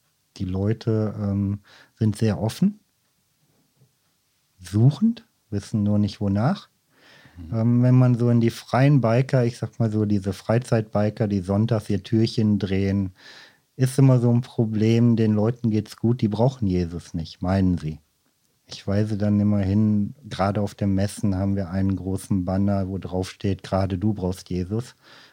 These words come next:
Speaker 1: Ähm, ja, dann gucken sie doch schon mal etwas erschrocken, aber die inten-, intensivsten Gespräche gerade über den Glauben haben wir eigentlich in der Szene.
Speaker 2: Von den Themen her, gibt's da so eine,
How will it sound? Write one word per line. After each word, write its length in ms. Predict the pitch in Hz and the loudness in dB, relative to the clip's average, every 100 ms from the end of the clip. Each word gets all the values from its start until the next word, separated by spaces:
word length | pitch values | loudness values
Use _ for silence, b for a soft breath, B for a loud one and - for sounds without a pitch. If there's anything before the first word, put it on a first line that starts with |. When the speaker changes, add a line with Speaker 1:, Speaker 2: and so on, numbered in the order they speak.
| B | B
Speaker 1:
Ähm, 600 | 110 107 113 113 104 104 101 | -2 2 2 2 -2 -6 -4
ja, 320 | 104 127 143 | 0 2 2
dann 360 | 131 120 120 | 2 2 0
gucken 360 | - 127 - 117 | -4 -6 -2 0
sie 140 | 113 | 0
doch 200 | 113 120 | 0 -4
schon 280 | - - 104 | -4 -2 0
mal 220 | 104 107 | 2 2
etwas 420 | 104 98 - 101 98 | -2 -4 -6 -6 -4
erschrocken, 680 | 95 - 117 123 135 123 | -6 -2 -2 2 2 2
aber 460 | 104 104 101 101 101 b b b b b b b _ _ _ _ - 113 | 0 -2 0 -2 -4 b b b b b b b _ _ _ _ -4 2
die 80 | 117 | 4
inten-, 380 | 151 - 147 - | 4 4 0 4
intensivsten 840 | 139 180 147 127 135 139 - 131 | 2 4 4 4 2 0 -2 0
Gespräche 640 | 123 - _ 107 120 - 107 | 0 -4 _ -4 -4 -4 -4
gerade 300 | 107 113 110 | -2 0 0
über 120 | 107 | 0
den 200 | 104 95 | 0 0
Glauben 440 | 95 95 107 107 | -2 0 0 0
haben 180 | 98 104 | 0 0
wir 100 | 104 | 0
eigentlich 440 | 85 95 - 98 101 | -2 -4 -4 -8 -4
in 100 | 95 | -4
der 100 | 87 | -4
Szene. 520 | - 76 76 78 76 _ _ _ _ - | -8 -8 -6 -8 -10 _ _ _ _ -18
Speaker 2:
Von 220 | - 113 | -6 -2
den 260 | 107 104 - | -2 -2 -6
Themen 540 | - 175 185 135 95 | -8 -6 -2 0 -2
her, 520 | 82 80 82 80 80 | -6 -8 -6 -8 -10
gibt's 280 | 85 120 - | -8 -10 -6
da 160 | 101 95 | -6 -4
so 100 | 95 | -6
eine, 320 | 98 90 | -6 -6